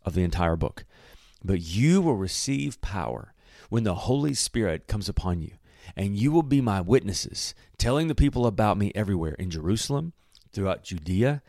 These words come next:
and Samaria, and to the ends of the earth."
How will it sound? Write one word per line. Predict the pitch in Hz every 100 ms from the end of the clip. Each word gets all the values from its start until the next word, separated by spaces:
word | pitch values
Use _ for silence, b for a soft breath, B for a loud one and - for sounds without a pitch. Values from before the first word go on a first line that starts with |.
| b b b
and | 92 120 143
Samaria, | 151 151 160 92 71 73 - b b -
and | 107 123 139
to | 127
the | 104 101 -
ends | 123 85 80 80 - - -
of | 85
the | 87 82
earth." | - -